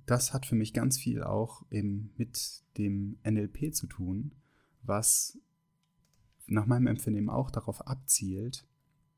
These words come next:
nicht nur das eigene Verhalten zu reflektieren,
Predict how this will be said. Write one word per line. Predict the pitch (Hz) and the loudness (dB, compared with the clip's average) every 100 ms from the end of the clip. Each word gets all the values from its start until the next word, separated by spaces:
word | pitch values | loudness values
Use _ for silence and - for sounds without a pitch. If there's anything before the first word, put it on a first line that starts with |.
| _ _ _ _ _ - - | _ _ _ _ _ -16 2
nicht | 113 117 113 | 4 4 2
nur | 107 | 2
das | 101 | 0
eigene | 107 104 104 | 0 0 0
Verhalten | 98 98 104 - 107 | -2 -2 -2 0 0
zu | 110 | 0
reflektieren, | 101 - 95 98 - - 131 139 104 123 160 | 0 -2 -4 -6 -6 -2 0 2 2 0 -2